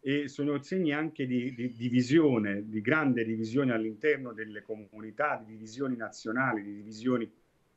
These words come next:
internazionali. Siamo più che, eh, in un, eh, mondo che cambia semplicemente, siamo in un cambiamento d'epoca, ci ricorda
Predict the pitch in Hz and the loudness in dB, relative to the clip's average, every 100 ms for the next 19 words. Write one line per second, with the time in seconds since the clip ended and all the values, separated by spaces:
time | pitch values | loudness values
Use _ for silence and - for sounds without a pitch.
0 | _ _ _ 117 110 120 107 113 104 - | _ _ _ 0 2 2 2 2 -2 -2
1 | 117 139 123 104 - - - - - 160 | 0 2 2 -2 -8 -20 -20 -20 0 2
2 | 170 165 139 135 - _ _ 156 175 170 | 4 2 -2 -4 -8 _ _ 0 2 2
3 | 170 _ - - 143 143 135 - 123 120 | -2 _ -14 -4 0 0 -2 -6 -6 -4
4 | 120 127 127 123 120 117 117 117 117 113 | 0 4 4 2 -2 -2 -2 -4 -2 -2
5 | 110 107 107 107 107 107 117 151 156 151 | -2 -4 -8 -14 -8 2 6 8 6 4
6 | 135 120 - _ _ _ _ _ _ - | 4 2 -4 _ _ _ _ _ _ -6
7 | 117 - - 143 143 131 127 - 123 110 | -6 -4 0 2 4 4 2 0 -4 -4
8 | 123 127 131 147 139 123 139 131 127 123 | -6 -2 0 0 -4 -4 0 2 2 0
9 | - 123 120 123 131 131 117 113 131 123 | 0 -2 0 0 2 0 0 0 0 0
10 | 104 101 - _ _ _ _ _ - - | -6 -8 -10 _ _ _ _ _ -20 -6
11 | 123 113 110 110 104 107 101 | -4 0 2 2 2 -2 -4